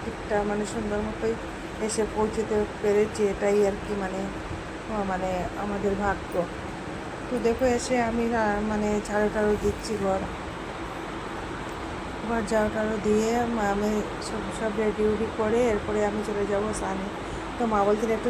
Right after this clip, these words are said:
চা বানিয়ে দে, তো আমি একটু চা বানালাম। তো আমার জন্য লিকার চা করেছি আর ওনাদের জন্য করেছি দুধ চা। দুধ চা আমি খেলে আমার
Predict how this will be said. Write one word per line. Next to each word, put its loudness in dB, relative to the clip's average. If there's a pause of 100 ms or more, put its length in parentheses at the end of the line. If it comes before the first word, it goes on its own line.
চা 6
বানিয়ে 4
দে, 2
তো -2
আমি 0
একটু -4
চা 0
বানালাম। -2 (520)
তো -2
আমার 2
জন্য 2
লিকার 4
চা 2
করেছি 2
আর 4
ওনাদের 2 (100)
জন্য 0
করেছি 0 (220)
দুধ 2
চা। -4 (1000)
দুধ 4 (120)
চা 0
আমি 0 (140)
খেলে 4
আমার 2